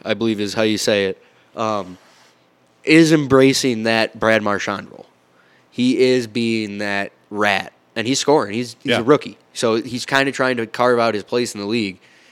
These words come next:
Speaker 1: And again, just super on brand for that, for him to frickin' rip home a clapper.
Speaker 2: Sure.
Speaker 1: And in front of the home crowd, again, rivalry, win the season series three oh. And you know how Leafs fans get, 'cause me and Ben,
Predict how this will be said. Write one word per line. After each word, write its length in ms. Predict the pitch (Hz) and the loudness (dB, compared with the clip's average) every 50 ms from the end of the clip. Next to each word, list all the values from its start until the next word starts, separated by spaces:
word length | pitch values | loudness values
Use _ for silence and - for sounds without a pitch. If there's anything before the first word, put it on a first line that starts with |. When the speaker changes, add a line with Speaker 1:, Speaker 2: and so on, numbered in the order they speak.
| _ _ _ _ _ | _ _ _ _ _
Speaker 1:
And 260 | - 120 123 120 113 - | -4 -2 -2 -2 -4 -6
again, 400 | - 98 110 123 131 120 101 95 | -6 -4 -2 0 0 0 -2 -4
just 260 | 87 - 123 110 - - _ _ _ _ _ _ _ _ _ _ | -6 -6 -6 -6 -6 -10 _ _ _ _ _ _ _ _ _ _
super 380 | - - - 185 185 - 190 175 | -6 -2 0 0 2 4 4 4
on 220 | 156 151 151 147 127 | 4 2 0 0 0
brand 300 | 127 120 123 127 135 - | -2 -2 0 -2 -2 -4
for 100 | - 139 | -4 -2
that, 200 | 135 135 139 135 | -2 -2 -2 -2
for 120 | - 123 | -4 -6
him 160 | 113 123 120 | -4 -4 -6
to 60 | 113 104 | -6 -6
frickin' 400 | - 123 117 110 110 104 104 - _ _ | -6 -6 -6 -6 -8 -10 -12 -14 _ _
rip 280 | - 120 120 123 120 123 | -8 -4 -2 -2 0 0
home 180 | 123 123 117 117 | -2 -4 -4 -4
a 60 | 110 | -6
clapper. 500 | - 113 110 110 110 107 - 110 107 101 - | -6 -6 -4 -4 -4 -4 -4 -4 -6 -6 -4
Speaker 2:
Sure. 280 | - 226 269 302 - - _ _ _ | -4 -4 -2 -4 -6 -8 _ _ _
Speaker 1:
And 440 | - 127 123 123 123 123 120 117 110 | -4 -2 -2 0 -2 -2 -4 -4 -6
in 120 | - 117 107 | -8 -6 -4
front 160 | - 123 127 | -2 0 0
of 40 | 127 | 0
the 60 | 120 | 0
home 200 | 120 127 123 120 | -2 -2 -4 -4
crowd, 360 | - - 120 117 113 117 113 | -2 -2 0 0 0 0 -2
again, 260 | 113 110 117 113 113 107 | -2 -4 -4 -4 -4 -4
rivalry, 600 | 104 107 110 113 110 113 107 110 110 110 107 - - _ _ _ _ _ | -2 0 0 0 -2 -4 -6 -4 -4 -4 -6 -6 -12 _ _ _ _ _
win 160 | 104 110 120 120 | -8 -6 -4 -4
the 60 | 117 | -4
season 240 | - - 120 113 110 | -4 -6 -6 -6 -6
series 320 | - 123 117 117 110 104 | -4 -4 -4 -4 -4 -6
three 280 | - 110 110 113 110 110 | -6 -6 -4 -2 -2 -2
oh. 140 | 107 110 87 | -2 -2 -2
And 180 | 127 127 127 - | -4 -6 -6 -6
you 140 | 160 156 165 | -6 -4 -2
know 100 | 175 151 | -2 0
how 140 | 147 135 131 | 0 0 -2
Leafs 280 | 117 120 117 110 - | -2 -2 -4 -6 -8
fans 240 | - 107 104 98 92 | -10 -10 -10 -10 -8
get, 160 | 87 107 98 | -8 -8 -8
'cause 140 | - 110 101 | -8 -8 -10
me 120 | 117 123 | -8 -8
and 120 | 123 110 98 | -8 -6 -4
Ben, 300 | 117 113 107 101 98 | -4 -4 -4 -6 -10